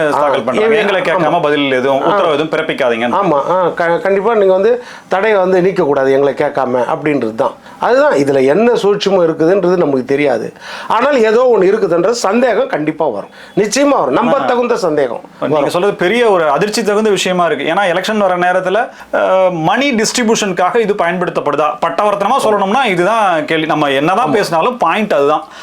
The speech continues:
Speaker 2: அதுக்காக பயன்படுத்துவதற்கான ஆயத்த ஏற்பாடுகளை செய்யறாங்களா அப்படின்ற
Speaker 1: அதற்காக பயன்படுத்தலாம். இல்லைன்னா இந்த கொடுத்தவங்களுக்கு தான்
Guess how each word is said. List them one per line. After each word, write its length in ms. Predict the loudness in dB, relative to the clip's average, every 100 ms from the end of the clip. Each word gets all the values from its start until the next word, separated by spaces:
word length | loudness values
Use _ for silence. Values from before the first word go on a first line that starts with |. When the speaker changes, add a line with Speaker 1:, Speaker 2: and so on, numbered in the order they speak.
| -6
Speaker 2:
அதுக்காக 360 | -4 -2 0 0
பயன்படுத்துவதற்கான 880 | 0 0 -2 -2 0 0 0 0 0
ஆயத்த 240 | 0 0 2
ஏற்பாடுகளை 460 | 2 2 0 0 0
செய்யறாங்களா 440 | 0 0 2 0
அப்படின்ற 280 | -2 -2 -2
Speaker 1:
அதற்காக 420 | 0 0 0 0 -2
பயன்படுத்தலாம். 800 | 0 0 0 -2 -2 0 0 2 2
இல்லைன்னா 460 | 0 2 2 2 2 0 -2 -14 -6
இந்த 500 | 0 2 4 4 4 4 4 4 4 2 0
கொடுத்தவங்களுக்கு 760 | -2 -2 -2 0 2 2 2 2
தான் 260 | 2 0